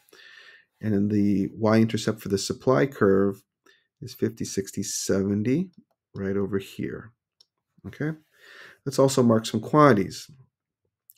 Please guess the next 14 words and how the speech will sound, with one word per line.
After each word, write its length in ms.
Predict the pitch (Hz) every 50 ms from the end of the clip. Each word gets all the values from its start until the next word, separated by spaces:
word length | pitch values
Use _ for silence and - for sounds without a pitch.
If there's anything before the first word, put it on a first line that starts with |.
| - -
We 60 | 127
can 100 | 120 117
see 140 | - - 135
that 160 | 120 117 113
the 80 | 110
free 160 | 107 - 139 139
market 280 | 127 117 117 120 -
quantity 340 | - 117 107 107 110 113 120
is 120 | 117 113
at 220 | 113 107 107 - - - _ _ _
twenty-four. 1900 | - - - 113 113 113 113 113 - - 117 110 110 107 107 110 - _ _ _ _ _ _ _ _ _ _ - - - 117 107 101 98 98 110 151 170 - _ _ _ _ _ _ _ _ _ _ _ _ _ _ _ _ _ _ _ _ _ _ _ _
All 80 | - 101
right, 200 | 101 117 131 -
twenty-four, 840 | - - 110 113 110 - 110 107 - - - 110 104 104 107 104 98